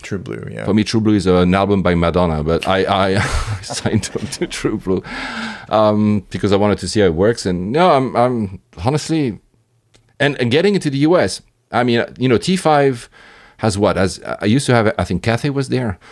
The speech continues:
Speaker 2: Emirates is maybe still there.
Speaker 1: Can't
Speaker 2: But there's a
Speaker 1: remember.
Speaker 2: few, but there's very few.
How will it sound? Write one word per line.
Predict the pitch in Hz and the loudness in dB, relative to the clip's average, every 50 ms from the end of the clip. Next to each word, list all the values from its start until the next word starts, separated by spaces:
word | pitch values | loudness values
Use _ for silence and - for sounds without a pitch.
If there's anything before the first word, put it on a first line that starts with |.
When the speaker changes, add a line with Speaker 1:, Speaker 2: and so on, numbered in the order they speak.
| - - - - - - | -20 -20 -20 -20 -8 -4
Speaker 2:
Emirates | - 113 131 139 143 135 - - - | -2 0 2 2 0 0 -2 -4 -8
is | 110 - - - - 104 | -8 -10 -10 -10 -6 -4
maybe | 113 127 123 131 123 | -2 -2 0 -2 -4
still | 117 - - 127 131 139 131 | -4 -4 -2 -2 0 0 0
there. | 123 147 156 147 139 113 95 | 0 0 0 0 -2 -2 -4
Speaker 1:
Can't | - - 85 90 | -6 -8 -8 -2
Speaker 2:
But | 87 | 0
there's | 104 101 101 | 0 2 2
a | 110 | 0
Speaker 1:
remember. | - | 0
Speaker 2:
few, | - 151 151 139 113 | 2 2 2 2 2
but | 104 113 107 | 2 2 2
there's | 127 120 104 | 2 2 2
very | 120 175 190 160 135 | 2 2 2 2 2
few. | - 127 113 92 | 2 2 2 2